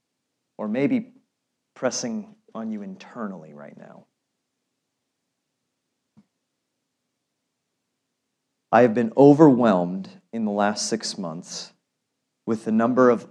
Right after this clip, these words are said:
us and the other fifty percent of us that are not present on any given Sunday who are going through marked difficulty.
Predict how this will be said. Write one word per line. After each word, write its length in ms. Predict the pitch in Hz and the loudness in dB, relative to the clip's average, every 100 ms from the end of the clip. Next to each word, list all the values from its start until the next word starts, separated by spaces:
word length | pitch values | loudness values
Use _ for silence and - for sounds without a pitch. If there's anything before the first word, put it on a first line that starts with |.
| - | 4
us 760 | 117 113 - - - - - _ _ _ _ _ | 4 4 -2 -14 -14 -16 -20 _ _ _ _ _
and 300 | 120 120 117 107 - | -6 -4 -4 -6 -6
the 100 | - | 0
other 300 | 135 143 143 | 4 6 4
fifty 460 | 135 - 170 - 156 | 2 0 0 0 -4
percent 420 | 139 - 147 135 | -4 -4 -4 -4
of 80 | 113 | -2
us 480 | 104 - - - _ _ | -2 -4 -16 -18 _ _
that 260 | 120 117 - | -10 -10 -8
are 240 | 107 117 98 | -2 0 -2
not 380 | 110 139 139 - | -4 2 2 2
present 400 | 131 117 113 117 | 0 0 -2 -10
on 160 | 123 113 | -8 -6
any 140 | 135 | -6
given 300 | 131 143 151 | -4 -4 -4
Sunday 560 | - 135 101 90 113 143 _ _ _ _ _ _ _ _ _ _ _ _ _ _ _ _ _ _ _ _ _ _ _ _ _ _ _ _ _ | -6 -6 -6 -10 -16 -20 _ _ _ _ _ _ _ _ _ _ _ _ _ _ _ _ _ _ _ _ _ _ _ _ _ _ _ _ _
who 120 | - 143 | -2 4
are 100 | 131 | 6
going 340 | 135 147 151 | 8 8 6
through 220 | 143 143 | 2 2
marked 640 | 127 120 123 127 - - - | 2 4 6 6 2 -16 -4
difficulty. 840 | 120 117 113 - 95 - 85 - | -4 -2 -6 -6 -8 -6 -14 -14